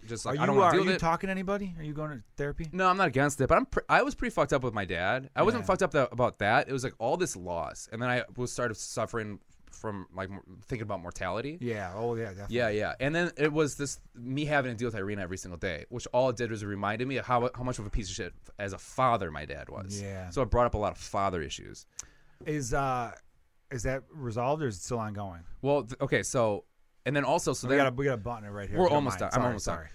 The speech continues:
Speaker 1: Sorry, this is a long story. It's just, like, there's so much fucking details.
Speaker 2: I know.
Speaker 1: Crazy.
Speaker 2: I almost wanna have you on again just to recap this shit.
Speaker 1: Dude, so, so, like, uh,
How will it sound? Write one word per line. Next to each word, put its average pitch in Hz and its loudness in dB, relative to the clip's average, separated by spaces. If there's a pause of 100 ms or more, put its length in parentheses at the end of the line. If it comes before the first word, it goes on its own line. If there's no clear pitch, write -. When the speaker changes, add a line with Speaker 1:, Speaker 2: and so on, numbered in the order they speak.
Speaker 1:
Sorry, 120 6
this 101 -2
is 101 -6
a 98 -4
long 85 -6
story. - -6
It's 123 0
just, 127 -2
like, 98 -4
there's 107 -8
so - -2
much 104 -4
fucking 90 -6
details. 87 -8
Speaker 2:
I 123 4
know. 131 4
Speaker 1:
Crazy. 123 2
Speaker 2:
I 147 4
almost 165 -2
wanna 147 -2
have 131 -2
you 131 -2
on 120 -2
again 120 -2
just 107 -10
to 117 -2
recap 110 -4
this 131 -4
shit. - -10
Speaker 1:
Dude, 131 2
so, 127 -2
so, 123 2
like, 110 -2 (680)
uh, 101 2